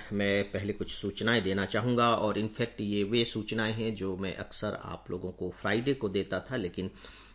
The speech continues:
इस बार मुझे बृहस्पतिवार, थर्सडे को ही ये सूचनाएं इसलिए देनी पड़ रही हैं क्योंकि आपको मालूम है कि कल गुरु नानक देव जी की जयंती है और इस अवसर पर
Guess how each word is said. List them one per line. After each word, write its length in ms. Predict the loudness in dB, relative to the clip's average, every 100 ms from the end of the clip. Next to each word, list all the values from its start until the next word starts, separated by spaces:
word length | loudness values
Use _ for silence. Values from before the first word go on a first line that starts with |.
| 0
इस 180 | 0 4
बार 320 | 4 4 4
मुझे 720 | 0 0 2 4 4 2 -4 -16 -16 -2
बृहस्पतिवार, 880 | 2 2 2 2 0 4 4 4 2 4
थर्सडे 360 | 6 6 6 4
को 180 | 4
ही 80 | 2
ये 120 | 2
सूचनाएं 460 | 0 -2 -2 0 0 0
इसलिए 340 | 0 4 4
देनी 280 | 4 2 0
पड़ 200 | -2 -2
रही 300 | 0 0 0
हैं 80 | 0
क्योंकि 400 | 0 -2 -2 -2
आपको 300 | -4 -6 0
मालूम 320 | 2 4 2
है 140 | 0
कि 220 | -2 -6 -2
कल 300 | 2 2 2 -2
गुरु 220 | -2 0
नानक 400 | 2 0 -2 -4
देव 280 | 0 2 2
जी 160 | -2
की 160 | -4 -2
जयंती 480 | 0 0 -2 -4 -4
है 180 | -2
और 160 | -2 -2
इस 160 | -4 -4
अवसर 240 | -6 -8
पर 320 | -4 -4 -4